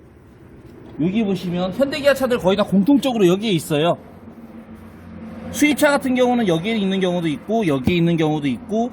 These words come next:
요 안쪽 요렇게 안에 들어가서 있는 경우도 있습니다. 차종마다 차이는 있어요. 털커덩 소리가 날 때까지 열어주고요. 열어준 후에 앞쪽으로 가서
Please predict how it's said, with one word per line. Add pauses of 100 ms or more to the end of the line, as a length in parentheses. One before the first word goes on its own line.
(280)
요
안쪽
요렇게
안에
들어가서
있는
경우도
있습니다. (340)
차종마다
차이는
있어요. (4000)
털커덩
소리가
날
때까지
열어주고요. (680)
열어준
후에 (260)
앞쪽으로
가서